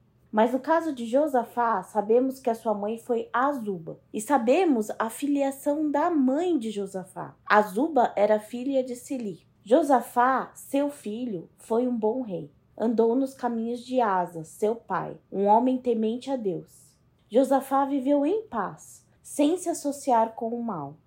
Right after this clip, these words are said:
recusando aliança com o rei Acasias. Acasias, menciona a Bíblia, fez o que era mal durante seu reinado,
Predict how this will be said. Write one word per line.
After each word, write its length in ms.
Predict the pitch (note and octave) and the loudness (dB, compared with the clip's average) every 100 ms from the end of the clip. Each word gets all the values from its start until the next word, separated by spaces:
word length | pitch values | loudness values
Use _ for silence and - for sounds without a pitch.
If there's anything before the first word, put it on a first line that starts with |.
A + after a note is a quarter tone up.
| _ | _
recusando 720 | A#3+ C4 C4+ A#3+ A3 B3+ D4+ | -2 0 -2 0 4 4 4
aliança 540 | C#4+ C4 G#3+ A#3+ A#3+ B3+ | 2 4 2 0 -4 -8
com 240 | A#3 A3+ | -8 -6
o 40 | |
rei 220 | A#3+ A3 G#3 | 0 4 4
Acasias. 920 | G#3+ B3 A#3+ F3 D3 C#3 - - _ _ _ | 2 -2 -2 -6 -10 -12 -14 -20 _ _ _
Acasias, 760 | F3+ - F#3+ F3 G#3 B3+ G#3+ G3 | -6 4 4 4 0 2 2 0
menciona 460 | F#3+ G3 G#3+ G3 | -6 -6 -4 -4
a 40 | F#3 | -4
Bíblia, 460 | F#3 E3+ E3+ E3 _ - | -6 -8 -8 -12 _ -2
fez 300 | - A#3+ A3+ | 4 4 2
o 40 | |
que 140 | A#3 C4 | 0 2
era 200 | A#3+ A3+ | 4 2
mal 440 | G#3+ G#3+ B3 C#4+ | 2 4 4 2
durante 400 | C4+ B3 B3 A#3+ | 0 -2 -2 -6
seu 240 | - B3 | -2 -2
reinado, 600 | B3 C#4+ C4+ F#3+ D#3 D#3 | 0 -2 -2 -4 -6 -10